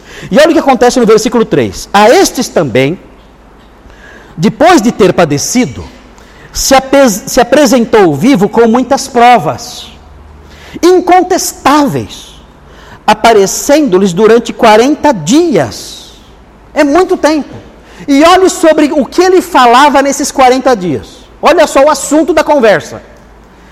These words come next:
Falando das coisas concernentes ao quê? Ao reino de Deus. O problema do pecado já tá resolvido. Agora eu tenho que falar com vocês sobre o reino,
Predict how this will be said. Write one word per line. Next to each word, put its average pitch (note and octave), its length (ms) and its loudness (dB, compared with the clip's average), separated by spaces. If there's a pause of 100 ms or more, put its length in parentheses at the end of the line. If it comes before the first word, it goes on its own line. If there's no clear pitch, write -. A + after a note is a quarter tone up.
(460)
Falando G#3 880 0 (840)
das F3 300 -2
coisas A#3 400 2
concernentes G3 920 -2
ao F#3+ 180 2
quê? F4 240 0 (1600)
Ao B3 140 2
reino G3 160 -2
de C4+ 60 -8
Deus. G3 260 -4 (2000)
O E4 160 0
problema A3 400 0
do D#3+ 100 -2
pecado G#3+ 500 0 (1040)
já F#3+ 100 0
tá - 100 -4
resolvido. F#3+ 480 -4 (1600)
Agora F#3 420 2
eu D3 80 -2
tenho F#3+ 180 -4
que - 60 -16
falar F#3+ 180 0
com F#3 120 -8
vocês F3 400 -4
sobre F#3+ 320 -6
o A#3 40 -4
reino, B2+ 500 -8